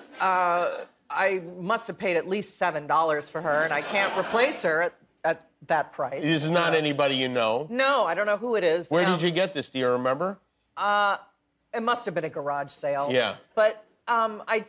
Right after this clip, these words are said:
Speaker 1: stole this idea from a place called the Museum of Bad Art, which is a place. It
Speaker 2: Yeah,
Speaker 1: is a
Speaker 2: I've heard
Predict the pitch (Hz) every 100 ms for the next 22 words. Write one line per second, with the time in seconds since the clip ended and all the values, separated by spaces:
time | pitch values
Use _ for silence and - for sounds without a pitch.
0 | - - - 285 285 320 262 226 202 196
1 | 190 208 190 185 202 190 - 202 180 180
2 | 175 156 180 190 165 143 160 156 151 135
3 | 123 - - _ _ _ _ _ - 170
4 | 196 170 185 - 151 117 135 175 139 135